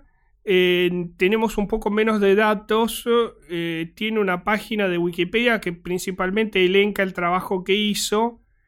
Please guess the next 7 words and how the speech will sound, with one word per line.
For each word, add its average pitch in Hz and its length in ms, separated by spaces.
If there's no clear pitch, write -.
Entre 175 540
algunas 208 400
entrevistas 202 600
y 233 100
eso, 240 320
descubrimos 202 680
que, 196 520